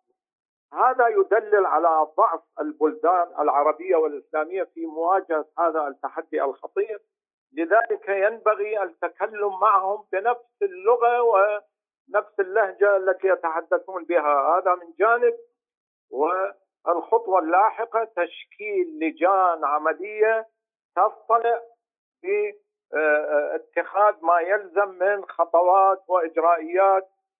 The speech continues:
آه، آه، يتم فرض أو يتم الاتفاق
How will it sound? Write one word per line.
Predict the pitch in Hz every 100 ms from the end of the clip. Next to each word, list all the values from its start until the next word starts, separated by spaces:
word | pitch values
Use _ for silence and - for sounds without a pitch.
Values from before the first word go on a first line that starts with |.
| -
آه، |
آه، | 160 160 160 156 156 151 151 147 147
يتم | 160 185 - 214 220 190 _ _ 175 151 139 _ 202
فرض | 240 185 - -
أو | 160 165
يتم | 156 180 - 262 254 202
الاتفاق | 190 175 185 - 254 202